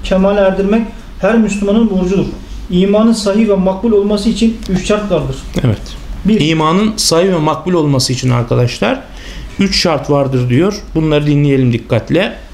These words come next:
Speaker 1: Bir, iman be's halinde olmamalı.
Speaker 2: Be's.
Speaker 1: Be's halinde olmamalı. Yani Allah'ın azabını gözüyle gördükten sonra iman sahih olmaz. Bundan dolayıdır ki öldükten,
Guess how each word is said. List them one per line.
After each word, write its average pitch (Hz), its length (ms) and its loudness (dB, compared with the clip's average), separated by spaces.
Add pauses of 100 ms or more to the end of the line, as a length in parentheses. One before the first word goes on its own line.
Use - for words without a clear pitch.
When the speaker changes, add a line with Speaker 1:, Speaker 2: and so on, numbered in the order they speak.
(240)
Speaker 1:
Bir, 240 200 0 (100)
iman 214 400 4 (720)
be's 214 420 2
halinde 208 400 2
olmamalı. 214 360 2
Speaker 2:
Be's. - 520 -2 (920)
Speaker 1:
Be's 226 340 -2
halinde 220 320 4
olmamalı. 196 560 2 (100)
Yani 220 380 2 (120)
Allah'ın 202 500 2
azabını 190 600 2 (420)
gözüyle 214 360 4
gördükten 190 540 0
sonra 226 280 2
iman 208 320 2
sahih 196 360 0
olmaz. 196 380 0 (340)
Bundan 214 380 4
dolayıdır 214 420 2
ki 196 280 0 (300)
öldükten, 202 720 2